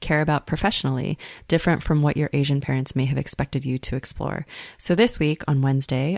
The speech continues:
I'll be interviewing Jane Ko. She's the top Austin food blogger.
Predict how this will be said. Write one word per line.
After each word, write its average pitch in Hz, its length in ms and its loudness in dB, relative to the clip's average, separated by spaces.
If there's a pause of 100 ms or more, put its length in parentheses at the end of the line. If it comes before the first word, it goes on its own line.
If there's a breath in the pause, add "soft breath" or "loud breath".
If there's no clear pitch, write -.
I'll 147 80 4
be 147 80 2
interviewing 143 560 4
Jane 143 260 2
Ko. 185 420 0
She's - 300 -4
the 147 160 0
top - 400 -4
Austin 165 400 0
food 143 300 -2
blogger. 143 480 0